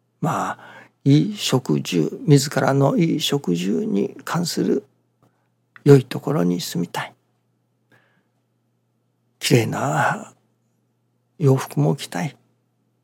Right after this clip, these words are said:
装飾品を身につけたい。といったようなものかもしれませんね。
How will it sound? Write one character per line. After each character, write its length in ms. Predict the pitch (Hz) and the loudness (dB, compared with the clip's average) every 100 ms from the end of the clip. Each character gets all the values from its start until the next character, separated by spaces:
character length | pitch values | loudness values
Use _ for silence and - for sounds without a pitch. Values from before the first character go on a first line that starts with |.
| _ _ - | _ _ -2
装 220 | - 131 | -2 0
飾 300 | 113 127 - | -2 -4 -6
品 300 | - 143 139 | -2 0 2
を 200 | 147 - - _ _ _ _ _ _ _ _ | 0 -2 -10 _ _ _ _ _ _ _ _
身 100 | 131 147 | 4 6
に 140 | 151 | 4
つ 120 | - | -2
け 140 | - - | -8 -8
た 160 | - | -10
い。 100 | - _ _ _ _ _ _ _ _ _ _ _ _ _ _ _ _ _ _ _ - | -12 _ _ _ _ _ _ _ _ _ _ _ _ _ _ _ _ _ _ _ 0
と 100 | 170 | 0
い 60 | 156 | 0
っ 80 | - - | -6 -6
た 160 | 190 | -2
よ 140 | 262 254 | 0 0
う 40 | |
な 120 | 143 | 0
も 160 | 135 156 | 0 0
の 140 | 139 | -2
か 160 | 143 - | -2 -2
も 180 | 247 156 | -2 -6
し 140 | - | -6
れ 80 | - | -6
ま 160 | - - | -6 -10
せ 160 | - | -10
ん 160 | 185 185 | -10 -8
ね。 220 | 180 | -8